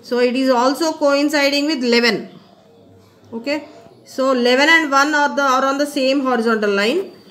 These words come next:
I am drawing a horizontal line passing through eleven one and I am, I am extending it. Similarly, I am drawing a horizontal line from point two.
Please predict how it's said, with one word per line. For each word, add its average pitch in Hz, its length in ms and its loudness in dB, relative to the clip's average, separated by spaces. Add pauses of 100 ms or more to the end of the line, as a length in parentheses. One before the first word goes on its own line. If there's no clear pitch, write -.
(260)
I 220 140 -2
am 233 100 0
drawing 226 320 0
a 269 40 -2
horizontal 226 560 0
line 220 420 0 (240)
passing 233 420 -2
through 247 160 -2
eleven 214 360 0
one 226 360 -4 (180)
and 220 160 -2
I 240 40 0
am, 247 120 0 (160)
I 240 120 0
am 254 60 -2
extending 233 560 0
it. 147 180 -8 (920)
Similarly, 294 1040 0
I 247 120 -2
am 247 140 -2
drawing 269 520 0 (1600)
a 294 100 -4
horizontal 277 680 2
line 254 340 2
from 311 300 -4
point 277 520 -2
two. 277 460 0